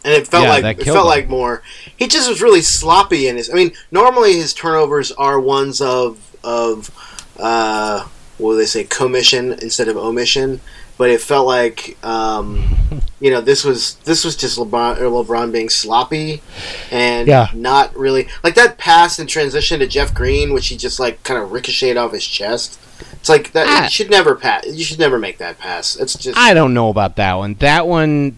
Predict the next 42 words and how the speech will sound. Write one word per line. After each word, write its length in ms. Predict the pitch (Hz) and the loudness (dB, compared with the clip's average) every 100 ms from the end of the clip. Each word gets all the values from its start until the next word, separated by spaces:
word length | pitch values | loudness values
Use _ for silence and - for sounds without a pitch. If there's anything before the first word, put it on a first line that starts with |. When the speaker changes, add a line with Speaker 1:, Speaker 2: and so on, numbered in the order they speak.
| - | -2
Speaker 2:
they 360 | 196 214 196 | 2 2 2
showed 420 | - - 156 147 135 | -2 0 4 4 4
that 220 | 127 117 | 2 2
on 160 | 110 | 0
the 60 | 95 | -2
replay, 500 | 92 104 - 117 104 | -4 -6 -4 -2 0
and 100 | 98 | 0
maybe 240 | 117 151 | 0 2
it 60 | 135 | 2
was 120 | 117 | 0
'cause 200 | - 117 | -2 -2
they 100 | 104 | 0
showed 300 | 95 - 107 | -2 0 2
it 140 | 107 98 | 2 0
in 160 | 92 | -2
slow 300 | - - 104 | -4 -4 -2
motion, 380 | 101 98 101 123 | 0 -2 -2 -2
but 120 | 110 | 0
I 80 | 110 | 0
was 120 | 104 | 0
like, 200 | 110 104 - - - - - - - 151 | -2 -4 -8 -14 -20 -20 -20 -20 -10 2
you 160 | 147 | 4
know, 260 | 127 107 110 - - - - - | 4 2 0 -8 -20 -20 -12 -6
he 300 | - 247 214 | -2 2 4
just 240 | 190 - | 4 4
looked 160 | 143 151 | 2 2
like 100 | 113 | 0
a 60 | |
Browns 440 | - 101 101 98 98 | 0 0 0 0 -4
receiver 460 | - - 92 90 | -2 0 0 -2
out 180 | 87 - | -2 -2
there. 200 | 98 90 | -2 -2
I 20 | |
was 120 | 98 110 | -2 -2
like, 100 | 120 | 0
it 100 | 165 | 4
only 220 | 214 196 | 4 4
hit 160 | - 143 | 4 0
him 120 | 117 | 0
in 80 | 95 | -4
the 80 | |
hands. 580 | 78 101 87 85 85 - | -4 -4 -4 -6 -6 -8